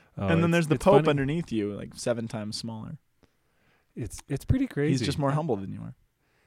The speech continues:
Speaker 1: And I had some really killer quotes, uh, in my interview, and she used, uh, my quote literally is like, "I had five people tell me in one
Speaker 2: <laughs>
Speaker 1: week they were coming back to the church 'cause of Pope Francis."
Speaker 2: Yeah, it's a, it's
Speaker 1: That's
Speaker 2: a good quote.
Speaker 1: That's cool. I mean, it's, it's almost like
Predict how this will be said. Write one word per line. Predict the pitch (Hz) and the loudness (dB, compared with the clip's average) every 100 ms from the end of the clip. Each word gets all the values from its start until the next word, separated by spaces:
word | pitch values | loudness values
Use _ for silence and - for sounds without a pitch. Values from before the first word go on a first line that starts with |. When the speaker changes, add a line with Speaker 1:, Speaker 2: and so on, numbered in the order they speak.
| _ _ | _ _
Speaker 1:
And | 196 | 0
I | 233 | 2
had | 262 294 | 2 2
some | - 175 131 | 2 0 6
really | 165 165 151 | 8 8 4
killer | 151 135 120 | 2 0 0
quotes, | - 104 101 - - | 0 0 0 -8 -10
uh, | 156 156 | -10 -6
in | 151 | -2
my | 139 131 | 0 0
interview, | 123 143 147 160 165 | 0 0 6 6 6
and | 139 131 | 2 -4
she | 143 | 0
used, | 139 139 135 - - - | 0 2 0 -4 -14 -6
uh, | 143 135 | -4 0
my | 151 | 0
quote | - 175 156 | 4 2 4
literally | 160 151 143 | 4 4 2
is | 123 110 | -2 -2
like, | 117 113 - - _ _ _ _ | -2 -4 -8 -20 _ _ _ _
"I | - 139 | -2 2
had | 151 131 | 2 2
five | - 131 135 | 0 0 2
people | 143 120 107 107 | 0 0 0 0
tell | 120 | -2
me | 113 113 | 0 -2
in | 120 113 | -4 -2
one | 120 | -2
Speaker 2:
<laughs> | |
Speaker 1:
week | 123 120 92 | 0 -2 -2
they | 113 | -4
were | 107 | -4
coming | - 113 113 | -4 -4 -2
back | 110 110 | -2 -2
to | 117 | -4
the | 110 | -6
church | - 123 - | -2 -4 -4
'cause | - 101 | -6 -4
of | 104 98 | -2 4
Pope | 104 98 | 4 4
Francis." | 110 101 - 92 - _ _ | -4 -4 -8 -14 -16 _ _
Speaker 2:
Yeah, | - 117 110 - - | -6 -4 -4 -10 -10
it's | - | -6
a, | 226 | -2
it's | |
Speaker 1:
That's | 117 202 | -2 -2
Speaker 2:
a | 233 | -6
good | - 277 | -8 -8
quote. | 156 - - 156 - _ - - _ - | -8 -8 -10 -14 -20 _ -20 -20 _ -4
Speaker 1:
That's | 131 123 | -2 -2
cool. | - 139 123 104 104 | -2 2 4 2 0
I | 160 | 0
mean, | 160 160 | 0 0
it's, | 147 135 | -2 -2
it's | 151 | 0
almost | 156 156 147 | 2 4 4
like | 131 117 | 0 -2